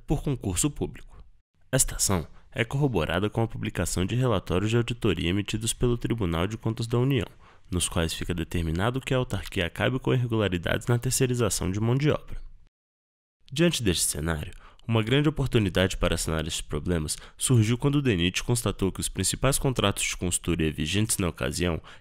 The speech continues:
iriam encerrar no ano de dois mil e quatorze, desmobilizando mais de trezentos profissionais que estavam distribuídos em três diretorias. Assim, duas importantes ações foram tomadas pela direção do órgão:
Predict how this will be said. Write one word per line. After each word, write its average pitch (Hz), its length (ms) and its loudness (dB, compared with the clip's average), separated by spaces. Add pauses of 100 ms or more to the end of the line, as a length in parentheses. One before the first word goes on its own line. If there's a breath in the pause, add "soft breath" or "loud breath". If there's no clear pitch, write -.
iriam 117 260 4
encerrar 110 460 2
no 107 160 4
ano 113 100 2
de 117 80 0
dois 113 240 4
mil 90 140 0
e 92 40 -4
quatorze, - 540 -4 (420 soft breath)
desmobilizando 92 920 4 (240 loud breath)
mais 139 220 2
de 147 80 -2
trezentos 104 420 0
profissionais 104 640 0
que - 80 -4
estavam 101 320 0
distribuídos 98 720 0
em 110 140 2
três 85 240 0
diretorias. - 800 -2 (920)
Assim, 117 440 2 (340 soft breath)
duas 156 300 0
importantes 117 500 0
ações 98 320 2
foram 117 240 -2
tomadas 98 460 0
pela 120 260 2
direção 123 420 0
do 113 120 -2
órgão: - 320 -8